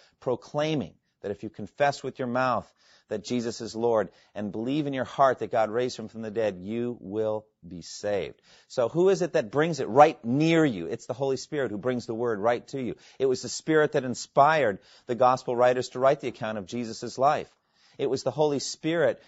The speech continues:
that inspired and moved, uh, Paul to write his epistles, to write the book of Romans.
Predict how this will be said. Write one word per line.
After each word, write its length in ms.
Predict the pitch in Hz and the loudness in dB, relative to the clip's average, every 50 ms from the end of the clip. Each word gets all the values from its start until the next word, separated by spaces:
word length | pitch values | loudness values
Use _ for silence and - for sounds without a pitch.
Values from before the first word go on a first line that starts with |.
| _ _ - | _ _ -8
that 300 | - 123 123 120 - - | 0 4 4 4 4 2
inspired 800 | - 120 110 - - - - 131 139 139 139 131 117 107 107 - - | -4 -8 -8 -8 -6 2 4 4 4 6 4 4 2 0 -2 -8 -8
and 300 | - 113 110 107 107 117 | -6 -4 -4 -2 -2 0
moved, 420 | 135 143 139 131 123 107 - - - | 0 2 2 0 0 -2 -6 -14 -8
uh, 320 | - 113 110 107 104 101 | -4 -2 -2 0 0 -2
Paul 380 | 98 - - 156 151 147 139 120 | -2 -2 2 6 6 6 6 4
to 120 | - - | 2 -2
write 200 | 107 117 120 113 | 0 0 0 0
his 200 | 120 147 147 127 | -2 -6 -8 -8
epistles, 540 | 123 - - 139 127 - - 82 80 78 - | -10 -8 -4 -4 -4 -4 -6 -10 -10 -10 -12
to 120 | - 110 95 | -12 -6 0
write 320 | 104 104 107 104 - 113 | 2 2 2 2 -4 -10
the 80 | 113 101 | -8 -4
book 200 | 110 120 - 120 | -4 -4 -4 -4
of 100 | 107 117 | -8 -6
Romans. 360 | 127 143 143 101 78 - | -6 -6 -6 -6 -10 -14